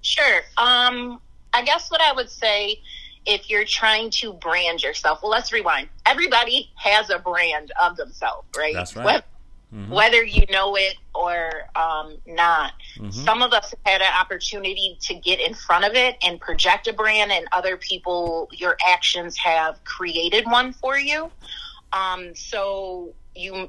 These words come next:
Speaker 1: you may wanna just take a moment to really think about what is your brand saying about you. But, um, I would say to people, just be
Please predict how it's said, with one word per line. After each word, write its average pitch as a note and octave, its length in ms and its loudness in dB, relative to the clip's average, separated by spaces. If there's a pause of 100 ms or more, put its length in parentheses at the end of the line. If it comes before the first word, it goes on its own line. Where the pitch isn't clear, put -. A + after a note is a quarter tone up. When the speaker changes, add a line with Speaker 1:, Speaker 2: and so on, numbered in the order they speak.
Speaker 1:
you F#3 120 -8
may F#3 180 0
wanna F3 280 4
just E3 340 0
take F3+ 200 4
a - 40 0
moment E3+ 360 6
to - 100 2
really E3 200 12
think E3 240 6
about D#3+ 380 4
what E3 160 2
is E3 260 0 (480)
your F3+ 240 2
brand E3 380 2
saying A3 380 4
about - 340 4
you. D#3+ 180 -2 (380)
But, G3 220 6 (120)
um, F3+ 480 0
I G#3 140 8
would C4+ 160 -4
say A#3 180 4
to A3 80 2
people, G#3 340 0
just G#3 360 2
be - 420 2